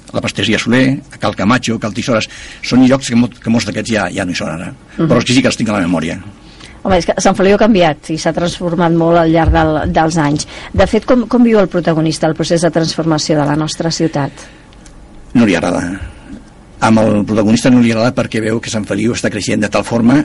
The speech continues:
Speaker 1: que està perdent la seva, eh, la seva joventut, el que ell tenia al seu, al seu voltant.
Speaker 2: La seva
Speaker 1: Els,
Speaker 2: essència.
Speaker 1: la seva essència, els seus
Speaker 2: Mhm.
Speaker 1: amics, els seus camps, els camps de cireres, tot això es va perdent i es van creant edificis.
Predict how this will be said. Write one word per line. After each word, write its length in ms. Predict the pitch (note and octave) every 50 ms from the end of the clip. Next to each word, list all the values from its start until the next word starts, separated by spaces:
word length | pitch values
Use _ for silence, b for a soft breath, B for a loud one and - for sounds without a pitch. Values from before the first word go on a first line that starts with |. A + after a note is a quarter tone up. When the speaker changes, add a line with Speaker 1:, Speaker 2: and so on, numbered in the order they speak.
| - - - -
Speaker 1:
que 80 | - -
està 160 | - C#3+ B2
perdent 320 | - A#2+ G#2+ G2 A2+ A2
la 100 | G#2 G2+
seva, 600 | - - G#2+ G#2 G#2 G2+ F2 E2+ E2+ E2+ F2+ E2+ - - B B B B B B B B B B B B B B -
eh, 340 | - - - A#2 - - A2+ G#2+
la 60 | -
seva 180 | - - B2 A2+
joventut, 400 | G#2+ A2+ A2 G#2 - A#2 A2 F#2+
el 160 | A2 A#2 A#2 A2+
que 80 | - B2+
ell 100 | C#3 C3+ -
tenia 280 | - A#2 A2+ A#2 A#2 A2+
al 60 | -
seu, 220 | - F#2+ F#2+ G2+ A2 A2+
al 60 | G2+
seu 100 | - A#2+ G#2+
voltant. 280 | F#2+ G2+ F2+ F#2+ F#2 F2+ F#2+ - -
Speaker 2:
La 80 | F#3 F3+
seva 140 | - G3+ F#3+
Speaker 1:
Els, 100 | F#3+ -
Speaker 2:
essència. 340 | F#3+ E3+ D#3+ D#3+ - - D3
Speaker 1:
la 40 | C3+
seva 160 | C3 - A2+ G2
essència, 300 | - G#2 F#2+ - A2 G2
els 100 | F#2 -
seus 160 | A#2 A2+ F#2
Speaker 2:
Mhm. 80 | G2 G2
Speaker 1:
amics, 340 | G#2+ B2 B2+ B2 A2+ -
els 140 | B2 G2+ F#2+
seus 200 | - A2 - -
camps, 340 | - C3 A#2 B2 A#2+ A2+ A2+
els 100 | A#2+ G2+
camps 160 | - A#2+ A2+ G2
de 60 | G#2
cireres, 480 | - - A2 B2 B2+ A#2+ A#2+ C3 C3 B B B B B B B B B B B -
tot 120 | - C3 A#2
això 260 | A2 C3 C3 B2 A#2+ -
es 100 | B2 G#2+
va 100 | A#2+ -
perdent 300 | - G#2+ A#2+ A2+ B2 B2
i 80 | A#2 A2
es 80 | F#2+
van 140 | F#2+ G#2 G#2
creant 240 | G2+ A2 G#2+ G2+ G2+
edificis. 500 | F#2 G2 - - C#3+ - - F2 D#2 -